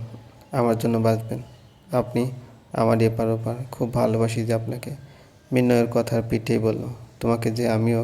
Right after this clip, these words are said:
খুব ভালোবাসি গুঞ্জন।" কপালে চুমু দিয়ে কপালে কপাল ঠেকিয়ে বলল, "তুমিও তো আমার একাল সেকাল।" এটুকু বলতেই হঠাৎ করে দুই বাত একগুচ্ছ বাতাস হু হু করে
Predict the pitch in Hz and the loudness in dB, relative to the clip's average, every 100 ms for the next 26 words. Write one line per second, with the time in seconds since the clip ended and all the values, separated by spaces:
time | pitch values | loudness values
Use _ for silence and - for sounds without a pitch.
0 | 117 120 127 110 110 110 - 117 113 120 | -2 -6 -2 0 0 0 -2 -4 -4 -4
1 | 131 - - - - - - 135 117 113 | -8 -12 -20 -20 -20 -20 -4 0 2 2
2 | 113 117 113 113 113 113 113 113 113 113 | 2 0 0 0 0 -2 -2 -2 -2 -2
3 | - 117 110 113 117 123 110 117 120 123 | -4 -2 -2 -2 -4 -4 -4 -4 -8 -12
4 | - - - - - - - - 143 143 | -16 -20 -20 -20 -20 -20 -6 2 4 4
5 | 139 117 117 120 - - - 123 117 113 | 4 4 2 0 -8 -16 -6 -2 -2 -4
6 | 113 113 117 120 - - 113 120 120 110 | -6 -6 -6 -8 -14 -12 -4 -2 0 2
7 | 113 110 117 117 117 113 - 110 110 117 | 2 2 0 0 -2 -2 -2 0 0 0
8 | - - - - - 117 120 113 113 110 | -10 -18 -20 -14 -8 0 2 4 2 2
9 | 113 107 - - 113 110 110 107 117 - | 0 -2 -6 -4 -2 2 2 2 -2 -2
10 | 113 117 113 113 | -4 -4 0 0